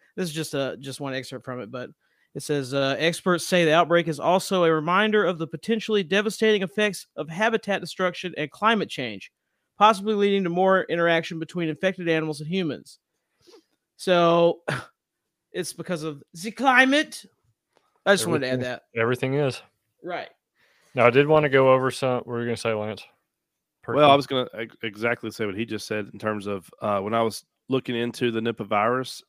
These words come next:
Speaker 3: every article, you know, has, like, little sub articles on the side,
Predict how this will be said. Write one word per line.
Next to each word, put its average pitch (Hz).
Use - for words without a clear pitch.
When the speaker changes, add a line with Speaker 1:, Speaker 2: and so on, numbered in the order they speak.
Speaker 3:
every 127
article, 123
you 127
know, 120
has, 117
like, 117
little 113
sub 123
articles 135
on 123
the 107
side, 110